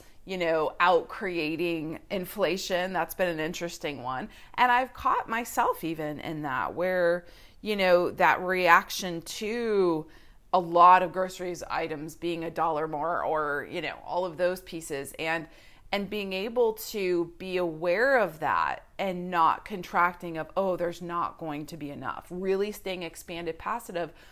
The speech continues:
"Okay, this is happening now. What does it take to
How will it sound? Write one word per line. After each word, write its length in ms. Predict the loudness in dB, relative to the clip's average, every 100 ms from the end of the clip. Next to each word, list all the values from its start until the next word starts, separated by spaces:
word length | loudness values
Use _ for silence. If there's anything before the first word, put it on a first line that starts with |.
| -20 -12
"Okay, 480 | -4 0 2 2 -2 -16 -20 -16
this 320 | -2 0 0
is 120 | -6
happening 680 | -6 -2 -2 -2 -8 -6 -6
now. 260 | -2 -2 0
What 200 | 0 0
does 180 | -2
it 160 | -4 -8
take 440 | -6 -4 -4 -8 -16
to 540 | -8 -2 -2 -2